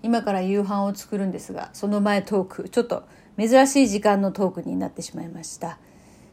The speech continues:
えーと、今日もね、本当に濃い一日で色々あったんですけど、午前中はね、あの、ちょっと、昨日、あの、市県民税の納付書が届いていて、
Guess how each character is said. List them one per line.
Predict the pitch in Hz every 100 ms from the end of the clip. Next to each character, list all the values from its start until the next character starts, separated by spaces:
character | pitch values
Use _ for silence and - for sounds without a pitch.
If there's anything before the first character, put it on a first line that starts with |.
| -
え | 262 285 285 277
ー | 269
と、 | 269
今 | 330
日 | 320
も | 269
ね、 | 254 247 240 233 226 214 214 202
本 | 254 254
当 |
に | 262 269
濃 | 269
い | 240
一 | - 214
日 | 202 - 190
で | 185 185 180
色 | 180 190
々 | 185
あ | 185
っ |
た | 185 180
ん |
で | 170
す | -
け | 180
ど、 | 180
午 | 220 294
前 | 339
中 | 320 349
は | 320
ね、 | 302
あ | 226
の、 | 202 208
ち | 370
ょ |
っ |
と、 | 247 196 - - - -
昨 | - 311
日、 | 370 359 -
あ | 277
の、 | 269 269 262
市 | 262 349 294
県 | 311 302
民 | 320 320 262
税 | 208 190
の | 190 190
納 | 220 247
付 | 247
書 | - 247 240
が | 233
届 | 240 226 233
い | 214
て | 135
い | 131
て、 | 190 180